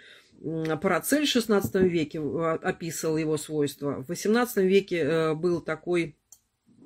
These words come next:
э, врач Ашкенази Тобиас Хакоэн, и он тоже, э, описывал мускатный орех, причём замечал, что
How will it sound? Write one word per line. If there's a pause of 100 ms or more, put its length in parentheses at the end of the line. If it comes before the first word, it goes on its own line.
(240)
э,
врач
Ашкенази
Тобиас
Хакоэн, (600)
и
он
тоже, (160)
э,
описывал
мускатный
орех,
причём
замечал,
что